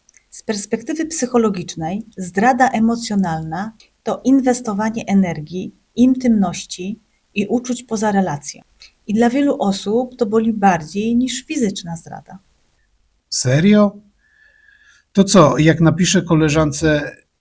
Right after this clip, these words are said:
Speaker 2: „Dzień dobry, pięknie wyglądasz”?
Speaker 1: Jeśli robisz to codziennie i ukrywasz to przed partnerką, no to zaczyna się mikrozdrada.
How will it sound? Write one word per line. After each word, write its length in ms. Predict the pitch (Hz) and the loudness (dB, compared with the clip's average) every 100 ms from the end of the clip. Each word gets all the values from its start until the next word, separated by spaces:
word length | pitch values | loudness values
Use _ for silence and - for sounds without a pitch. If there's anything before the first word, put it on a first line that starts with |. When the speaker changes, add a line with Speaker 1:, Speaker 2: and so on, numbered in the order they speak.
| _ - | _ -2
Speaker 2:
„Dzień 300 | 131 170 175 | 4 6 8
dobry, 480 | 139 110 110 117 117 _ | 6 4 0 0 -2 _
pięknie 320 | 160 151 180 | 0 2 0
wyglądasz”? 840 | 165 151 127 98 98 110 - - _ _ _ _ _ _ _ _ - | 0 2 2 0 -6 -8 -8 -12 _ _ _ _ _ _ _ _ -6
Speaker 1:
Jeśli 340 | 214 196 208 | -4 0 0
robisz 340 | 214 269 262 | 2 0 -2
to 100 | - | -4
codziennie 760 | 220 208 202 190 156 151 156 196 _ _ _ | -4 -6 -2 -2 0 -4 -6 -10 _ _ _
i 60 | 214 | -2
ukrywasz 580 | 214 202 226 262 247 240 | -2 0 0 2 0 -2
to 120 | 196 | -8
przed 260 | 196 214 - | -8 -10 -4
partnerką, 800 | 196 196 190 165 - 185 208 240 - _ _ _ _ _ _ _ _ | -4 -4 -8 -8 -8 -6 -4 -6 -10 _ _ _ _ _ _ _ _
no 360 | 214 214 214 208 | 0 2 2 -2
to 500 | 220 220 220 220 - _ _ _ | 0 0 2 -2 -6 _ _ _
zaczyna 460 | 196 214 214 175 190 | -6 -6 -4 -4 -2
się 160 | 196 | -2
mikrozdrada. 800 | 214 196 196 202 208 240 196 160 | 0 -2 -2 -8 -2 -2 -2 -6